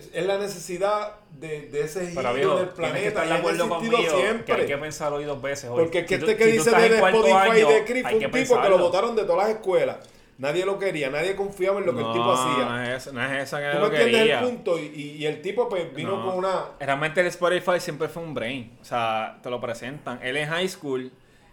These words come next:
Speaker 3: es que, eh, fue este tipo brain en cuestión de, de, de programación, que también, da casualidad que el tam-, el cabrón también tenía esa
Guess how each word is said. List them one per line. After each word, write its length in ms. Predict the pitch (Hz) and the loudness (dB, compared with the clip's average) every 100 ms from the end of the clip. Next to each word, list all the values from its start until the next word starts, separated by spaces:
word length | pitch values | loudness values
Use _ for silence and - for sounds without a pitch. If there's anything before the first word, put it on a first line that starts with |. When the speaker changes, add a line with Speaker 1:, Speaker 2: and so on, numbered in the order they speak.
| _ _ | _ _
Speaker 3:
es 160 | 143 139 | -12 -4
que, 120 | 185 185 170 | 0 0 -2
eh, 100 | 165 | -4
fue 140 | 165 | -4
este 180 | 170 208 | -4 -4
tipo 540 | 202 196 202 196 - - _ _ _ _ - | -6 -6 -4 -4 -6 -16 _ _ _ _ -12
brain 400 | 143 175 165 156 | -6 -4 -4 -6
en 80 | 139 | -8
cuestión 320 | 139 143 147 | -8 -8 -4
de, 260 | 160 156 | -4 -2
de, 320 | 156 151 147 139 | -2 -4 -4 -6
de 240 | 139 139 | -6 -8
programación, 880 | 143 143 147 143 139 165 131 117 120 - _ _ - - | -6 -6 -6 -6 -8 -8 -8 -10 -14 -20 _ _ -18 -8
que 100 | 131 | -2
también, 440 | 127 127 139 160 | -2 -4 -10 -10
da 140 | 131 123 | -6 -4
casualidad 320 | 135 170 170 | -4 -6 -6
que 60 | |
el 40 | 165 | -6
tam-, 200 | 143 139 | -8 -8
el 120 | 127 | -12
cabrón 300 | 113 117 120 | -8 -8 -8
también 300 | 123 147 151 | -10 -10 -12
tenía 600 | 147 151 165 165 139 131 - _ | -14 -14 -12 -10 -10 -12 -16 _
esa 960 | 123 120 120 151 139 139 131 113 95 | -10 -10 -10 -6 -4 -2 -4 -6 -10